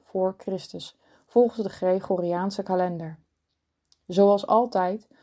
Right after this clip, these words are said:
komt permissie van mijn superieuren bij de T L S,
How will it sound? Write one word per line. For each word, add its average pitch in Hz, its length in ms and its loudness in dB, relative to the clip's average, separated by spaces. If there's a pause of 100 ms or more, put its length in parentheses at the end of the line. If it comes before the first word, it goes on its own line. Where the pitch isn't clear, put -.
(200)
komt 262 360 2
permissie 202 540 -2
van 208 120 0
mijn 202 240 0
superieuren 202 920 0
bij 190 160 2
de 175 160 -6
T - 60 -18
L 185 400 -2
S, - 220 -18